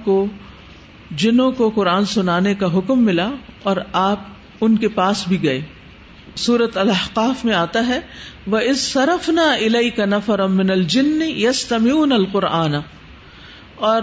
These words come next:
جب ہم نے جنوں کے گروہ کو تیری طرف پھیرا جو غور سے قرآن سنتے تھے، جب وہ اس کے پاس پہنچے تو انہوں نے کہا، "خاموش ہو جاؤ۔"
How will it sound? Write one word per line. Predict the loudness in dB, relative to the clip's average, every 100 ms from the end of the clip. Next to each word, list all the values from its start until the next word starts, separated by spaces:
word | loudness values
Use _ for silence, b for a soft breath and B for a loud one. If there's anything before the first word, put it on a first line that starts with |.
| 0
جب | 0 0 2
ہم | 2 2
نے | 0
جنوں | 2 2 2 2
کے | 0 0 0
گروہ | 2 4 2
کو | 0
تیری | 0 0 0
طرف | 0 -2 -2
پھیرا | 0 0 0 -4 -12 -18 -14 -4
جو | -2 0
غور | 0 2 2
سے | 0 -2
قرآن | 0 2 0
سنتے | 2 0 0 -2
تھے، | -4 -8 -8 -20 B B B B -20 -14
جب | -4 0 0 0
وہ | 0
اس | -2 -2
کے | -2
پاس | 0 0 -2 0
پہنچے | 0 2 0
تو | 0 0
انہوں | 0
نے | 0
کہا، | -2 -2
"خاموش | -2 0 2 4 4 2
ہو | 2
جاؤ۔" | 0 -2